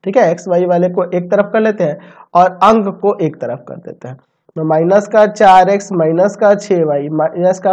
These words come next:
प्लस, माइनस का बारह एक्स है इधर आके प्लस का, और ये प्लस का दो, दो वाई है इधर आके माइनस का, बराबर में यह तेरह उधर जाएगा, तो सैंतीस माइनस में तेरह। चलिए आगे सॉल्व करते हैं, तो यह देखो इसमें से इसको घटा देंगे तो आठ एक्स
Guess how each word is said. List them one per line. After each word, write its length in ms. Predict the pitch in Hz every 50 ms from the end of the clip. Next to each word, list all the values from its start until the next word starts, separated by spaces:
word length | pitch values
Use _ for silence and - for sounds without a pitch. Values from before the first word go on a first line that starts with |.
| 185
प्लस, 340 | 185 - 180 180 180 180 180 - 180
माइनस 320 | 175 170 170 180 185 185
का 100 | - 208 175
बारह 220 | 180 180 185 190
एक्स 180 | 196 190 - 202
है 60 | 190
इधर 180 | 185 202 196
आके 160 | 196 196 202 190
प्लस 300 | 196 220 220 233 214 -
का, 100 | - 170 165 - - - - - - _ -
और 80 | 165
ये 60 | 170 170
प्लस 280 | 175 196 190 196 196 -
का 140 | - 196 190
दो, 160 | 185 190 175
दो 460 | 151 - - - 196 170 170 190 190 185
वाई 160 | 180 175 170
है 100 | 175 175
इधर 200 | 165 170 170 165
आके 240 | 156 151 - 185 170 160
माइनस 440 | 156 156 143 139 135 131 123 131 -
का, 140 | - - - - _ _ _ _ _ _ _ _ -
बराबर 540 | 160 170 170 170 170 160 170 170 185 180 160
में 100 | 147 131 - - - _ _ _ _ _ _ -
यह 120 | 170 170
तेरह 380 | 170 190 185 185 190 190 190 175
उधर 200 | 170 180 175 147
जाएगा, 260 | 151 139 135 127 123
तो 140 | - 151 147
सैंतीस 720 | 147 - 196 196 196 196 190 185 - 233 226 214 214 -
माइनस 440 | 185 160 156 151 151 147 147 147 - -
में 140 | 185 190 180
तेरह। 300 | 180 - 131 110 120 135 - - - _ _ -
चलिए 180 | 202 190 202 214
आगे 200 | 196 185 208 202
सॉल्व 220 | 202 220 214 202
करते 260 | 208 208 190 175 180
हैं, 80 | 180 180 180 - - - - - - - _ _ -
तो 120 | 180 180 190
यह 160 | 190 190 185
देखो 240 | 170 160 160 160 160
इसमें 260 | 170 170 185 202 202 202
से 100 | 208 202
इसको 220 | 202 - 208 190
घटा 240 | 180 185 170 160 143
देंगे 220 | 139 143 139 143 139
तो 200 | - - - - 175
आठ 280 | 175 185 202 202 202 214
एक्स 280 | 214 208 208 - -